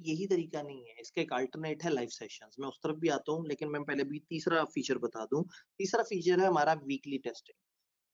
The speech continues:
weekly testing में क्या होता है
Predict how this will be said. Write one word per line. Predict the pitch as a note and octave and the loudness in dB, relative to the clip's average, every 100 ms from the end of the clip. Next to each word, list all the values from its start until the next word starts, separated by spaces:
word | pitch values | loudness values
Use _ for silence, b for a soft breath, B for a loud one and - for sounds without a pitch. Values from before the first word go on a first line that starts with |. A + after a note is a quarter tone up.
| _ _ _ _ _ _ _ _ C3+ | _ _ _ _ _ _ _ _ -2
weekly | D#3 E3 G#3 | 0 0 0
testing | F3+ F3+ F3 | 0 0 -2
में | E3+ | -2
क्या | D#3+ | 0
होता | C#3+ - C#3 | -2 0 0
है | E3+ | -2